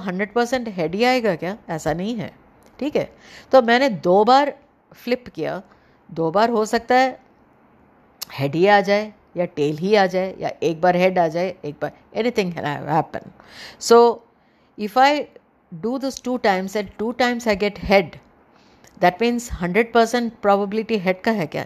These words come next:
नहीं, that is not what it means। What it means is you, if you do this some hundred times, thousand times, then on an average you will see that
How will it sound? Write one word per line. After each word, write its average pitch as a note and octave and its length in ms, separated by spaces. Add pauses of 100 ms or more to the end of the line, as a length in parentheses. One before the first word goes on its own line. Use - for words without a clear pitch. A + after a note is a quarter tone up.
नहीं, D#3+ 240 (100)
that E3+ 220
is F#3+ 100
not G#3+ 220
what E3 180
it - 100
means। - 380 (540)
What B3 240
it - 120 (120)
means G3 300
is C#3+ 340 (420)
you, A#3+ 300
if A3 200
you C#4+ 100
do G#3 300
this C4 200
some G#3 240
hundred E3+ 320
times, G3 280 (120)
thousand F3 340
times, B2+ 380 (320)
then A#3 400
on C#4 100
an C4 140
average F#3+ 400
you F#3 100
will F3 220
see F3+ 260
that F3+ 240